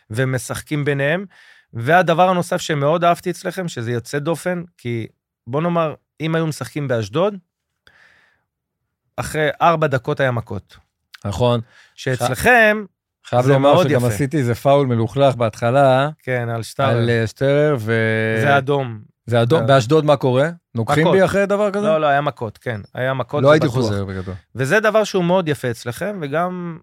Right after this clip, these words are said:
Speaker 1: אלה שהולכים לשחק ביניהם, זה דבר יפה. אין את ה-, זה לא חשוב מי ניצח, איך משחקים, כולם נהנים בסופו של דבר.
Speaker 2: נכון.
Speaker 1: ו-, וזה היה באמת משהו יוצא דופן
Speaker 2: ורק
Speaker 1: אצלכם.
Speaker 2: נגיד על דוד, שהוא הביא איתו שחקן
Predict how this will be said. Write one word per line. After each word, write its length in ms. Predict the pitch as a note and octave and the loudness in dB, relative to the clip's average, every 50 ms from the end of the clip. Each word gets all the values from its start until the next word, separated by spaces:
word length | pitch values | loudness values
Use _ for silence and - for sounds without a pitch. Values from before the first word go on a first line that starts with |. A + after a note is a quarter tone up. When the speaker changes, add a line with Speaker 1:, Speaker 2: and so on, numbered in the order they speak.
| _ - | _ -4
Speaker 1:
אלה 200 | D#3+ F3 F3+ F3 | -4 -2 -2 -4
שהולכים 420 | - - D#3+ D3 - - E3 D#3+ | -4 -4 -6 -6 -4 -6 -4 -4
לשחק 400 | D3+ C#3 - - - - D#3 D3 | -4 -6 -6 -8 -10 -8 -8 -6
ביניהם, 420 | B2+ A#2+ B2 A#2+ A2+ G#2+ G#2+ G#2+ A2 | -6 -4 -4 -4 -4 -4 -6 -8 -8
זה 100 | A#2+ B2 | -8 -6
דבר 280 | B2 B2+ B2 D3 D3+ | -4 -4 -4 -2 -2
יפה. 260 | D#3+ C#3+ - - D#3+ D3 A#2+ - _ _ _ _ _ _ _ _ _ _ _ | -4 -6 -4 -4 -6 -6 -6 -8 _ _ _ _ _ _ _ _ _ _ _
אין 260 | - C#3 D#3+ F3 F3+ F3 | -4 -2 -2 0 0 -2
את 160 | D#3+ - D3+ | -2 0 2
ה-, 180 | C#3+ C#3 C3 C3 | 2 2 2 2
זה 80 | C#3 | 0
לא 80 | C#3+ D3+ | -2 -2
חשוב 340 | - - D#3+ - - D3 C#3+ | -2 -4 -6 -4 -4 -4 -2
מי 100 | D3 C#3 | -2 -2
ניצח, 520 | C3 B2+ - - - F3 E3+ D#3+ D3 - - | -2 -4 -6 -4 -2 0 2 2 2 0 -2
איך 160 | C#3+ C#3+ - - | -6 -6 -6 -6
משחקים, 600 | D3 C3 - - C3 - C3+ A#2+ - - F3 E3+ | -6 -6 -6 -8 -8 -6 -8 -8 -6 -6 -8 -6
כולם 340 | - - C3+ C#3 D3 D3 C#3+ | -6 -6 -4 -4 -2 -2 -2
נהנים 340 | C#3 C3 C3 C#3 D3 C#3 C3+ | -2 -2 -2 -4 -4 -6 -6
בסופו 360 | B2+ A2+ - B2 - - B2+ | -8 -10 -12 -12 -10 -12 -12
של 160 | - - B2 | -10 -8 -6
דבר. 280 | A#2+ A#2+ A2+ A2+ D#3+ E3+ | -4 -2 0 2 2 4
Speaker 2:
נכון. 200 | E3 A#2+ G#2 F#2+ - _ _ _ _ _ _ - | 4 2 2 0 -4 _ _ _ _ _ _ -10
Speaker 1:
ו-, 380 | A2+ A2+ C3 B2+ B2+ B2+ B2+ B2 A#2 | -6 -4 -2 0 0 0 0 -2 -2
וזה 260 | B2 B2+ A#2 A2+ C#3 | -4 -4 -2 0 0
היה 380 | C#3 D3 D3+ D#3 D#3 D3+ D3+ D3 C3 | 2 2 2 2 2 2 0 0 0
באמת 500 | B2+ B2+ C3 D3+ G3 G3 _ _ - - - _ _ _ _ _ _ _ _ _ - | -2 -2 -2 -2 -2 -4 _ _ -20 -20 -20 _ _ _ _ _ _ _ _ _ -2
משהו 280 | C#3+ E3 D#3+ - F3+ | 0 0 0 0 -2
יוצא 200 | E3+ - - F3 | -4 -4 -4 -4
דופן 280 | D#3 D#3 D3 - D3+ C3+ | -4 -4 -4 -4 -4 -2
Speaker 2:
ורק 80 | A#2+ | 0
Speaker 1:
אצלכם. 240 | B2 B2 C#3 C#3+ D3+ D#3+ | 4 4 4 4 4 4
Speaker 2:
נגיד 220 | C#3+ D3 D3+ C#3 | 2 4 4 4
על 80 | C#3 C3 | 4 6
דוד, 320 | C3+ D3+ D#3 D3 C#3 A2+ | 6 6 6 6 2 -2
שהוא 200 | - B2 A#2 A#2+ | 0 0 0 0
הביא 220 | A#2+ A2+ C3+ D3 D3+ | 0 0 2 2 2
איתו 240 | D3+ C#3+ - C3 A2+ | 0 0 0 -2 -2
שחקן 720 | - - G#2 - - - B2+ B2 B2+ C3 C3+ D3 E3+ F#3+ | -2 -4 -8 -6 -2 0 2 4 4 4 2 2 0 -4